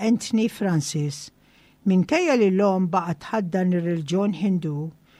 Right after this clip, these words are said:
hija xorta kienet tirrispetta ħafna il-Kristjaneżmu. Anthony daħal Ġiżwita nhar it-tminja u għoxrin ta' Lulju elf disajn mija u sitta u ħamsin. Wara li studja l-filosofija, għamel sentejn jgħallem fil-kulleġġ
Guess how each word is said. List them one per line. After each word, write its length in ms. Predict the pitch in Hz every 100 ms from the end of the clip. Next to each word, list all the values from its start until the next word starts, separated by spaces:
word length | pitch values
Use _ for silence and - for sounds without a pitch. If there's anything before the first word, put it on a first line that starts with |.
| _ _ _
hija 380 | 247 262 233 226
xorta 480 | - - 233 208 214
kienet 320 | 233 220 202
tirrispetta 640 | 262 240 - - 190 - 170
ħafna 460 | 170 - 175 170 175
il-Kristjaneżmu. 1080 | 214 - 160 - 175 156 165 160 143 147 143 135 _ _ _ _ _ _ _
Anthony 680 | 240 277 - - 170 160 175 -
daħal 380 | 175 240 226 226
Ġiżwita 600 | 180 175 175 220 - 208 202
nhar 220 | 190 190 170
it-tminja 380 | - 226 220 190
u 60 | 180
għoxrin 300 | - 240 233
ta' 140 | 196
Lulju 540 | 180 175 170 170 165 165 - 226
elf 140 | 220
disajn 320 | 185 202 196
mija 200 | 185 202 180
u 20 |
sitta 380 | - 214 - 196
u 40 |
ħamsin. 480 | 202 185 - 160 139 139 _ _ _ _ _ - _
Wara 220 | 175 170 165
li 80 | 156
studja 480 | - 285 302 220
l-filosofija, 920 | 202 196 185 185 - 165 180 156 151 156 - - - _
għamel 380 | 208 220 240 226
sentejn 540 | - 196 165 196 190 196
jgħallem 600 | 190 208 208 208 202 202
fil-kulleġġ 800 | - 254 - 185 170 175 170 -